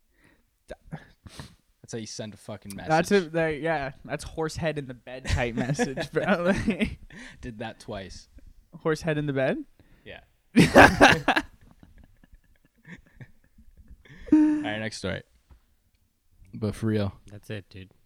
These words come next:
Speaker 2: That's it? That's all the news, eh?
Speaker 3: Just got these N F L stats.
Speaker 1: How long have we been doing this for?
Speaker 2: <laughs> What's the time on the
Speaker 3: We're
Speaker 2: recording?
Speaker 3: at thirty.
Speaker 2: Thirty minutes?
Speaker 1: We must have missed something.
Speaker 3: Yeah.
Speaker 2: No, no, no. I think we got it all.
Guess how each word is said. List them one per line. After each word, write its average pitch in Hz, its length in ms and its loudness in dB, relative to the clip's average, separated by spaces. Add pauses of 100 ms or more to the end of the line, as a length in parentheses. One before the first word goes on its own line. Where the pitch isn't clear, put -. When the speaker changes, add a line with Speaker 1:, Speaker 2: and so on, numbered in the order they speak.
(160)
Speaker 2:
That's - 180 -6
it? 165 240 0 (1000)
That's - 140 -14
all 110 120 -4
the 113 80 -6
news, 110 300 -10
eh? 123 180 -8 (480)
Speaker 3:
Just 98 260 -20
got 95 140 -20 (120)
these 95 240 -20
N 95 140 -16
F 98 160 -16
L 98 200 -12
stats. - 280 -14
Speaker 1:
How - 120 0
long 196 260 0
have 196 100 -4
we 180 100 -2
been 143 200 -4
doing 135 280 -4
this 127 160 -6
for? 117 180 -6
Speaker 2:
<laughs> - 20 0
What's 180 1000 2
the - 60 -20
time 147 240 2
on 143 100 2
the 135 60 0
Speaker 3:
We're 123 80 0
Speaker 2:
recording? 113 320 -4
Speaker 3:
at 117 160 0 (140)
thirty. 127 460 -2 (400)
Speaker 2:
Thirty 131 220 -2
minutes? 143 420 -4 (560)
Speaker 1:
We 190 60 -4
must 269 260 -4
have 220 80 -2
missed 139 260 -6
something. 131 440 -10 (720)
Speaker 3:
Yeah. 90 100 -16
Speaker 2:
No, 185 140 -4 (100)
no, - 40 -6
no. 226 240 -10 (320)
I - 640 -20
think - 120 -16
we 110 80 -14
got 101 240 -8
it 110 40 -8
all. 127 280 -8